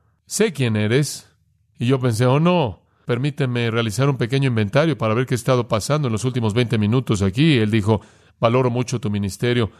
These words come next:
Hay una visibilidad real. Ahora, su mundo quizás no sea tan grande como el mío en términos de gente que lo conocen a usted,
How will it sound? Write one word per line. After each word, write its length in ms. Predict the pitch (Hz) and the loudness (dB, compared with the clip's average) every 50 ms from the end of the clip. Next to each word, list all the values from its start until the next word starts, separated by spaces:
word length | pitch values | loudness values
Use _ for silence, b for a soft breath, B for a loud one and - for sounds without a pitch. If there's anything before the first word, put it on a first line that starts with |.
| b b b b b | b b b b b
Hay 160 | 143 175 226 | 0 0 2
una 200 | 226 208 196 170 | 2 0 0 0
visibilidad 540 | 135 131 120 - 123 120 120 120 135 160 165 | 0 -2 -4 -4 -4 -4 -2 0 0 0 0
real. 400 | 143 147 175 214 233 165 95 - b b b b b | 0 0 0 0 0 -2 -4 -8 b b b b b
Ahora, 320 | - 165 175 165 139 113 | 0 0 0 0 -2 -4
su 120 | - - 143 | -4 -4 -2
mundo 220 | 170 202 208 180 | -2 0 0 -2
quizás 280 | 131 139 123 - 160 175 | -2 -2 -2 0 0 0
no 100 | 170 160 | 0 0
sea 180 | - 165 160 | 0 0 -2
tan 160 | 131 147 131 123 | 0 -2 -2 -2
grande 220 | 135 147 147 139 | 0 0 -2 -2
como 220 | 127 123 117 117 | -2 -4 -2 -2
el 60 | 110 113 | 0 2
mío 120 | 151 196 | 2 2
en 60 | 202 | 2
términos 360 | 143 151 147 147 143 135 123 | 2 0 0 0 0 -2 -2
de 100 | 110 113 | -2 -4
gente 540 | 101 - 143 147 139 - 143 131 120 110 - | -4 -2 -2 -2 -2 0 0 0 0 -2 -4
que 220 | _ - - 117 113 | _ -6 -2 -2 0
lo 140 | 110 110 | 0 0
conocen 400 | 104 117 113 117 135 117 117 120 | 0 0 0 0 0 0 0 0
a 40 | 110 | 0
usted, 380 | 101 - - 165 190 190 147 | 0 0 0 2 2 2 0